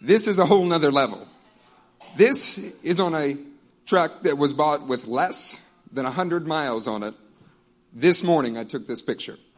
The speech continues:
Seventeen thousand miles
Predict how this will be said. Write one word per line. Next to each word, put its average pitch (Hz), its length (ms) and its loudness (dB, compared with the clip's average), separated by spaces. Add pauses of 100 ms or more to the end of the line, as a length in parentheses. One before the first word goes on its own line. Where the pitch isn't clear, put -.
(360)
Seventeen 233 720 -2
thousand 226 580 0
miles 139 680 -2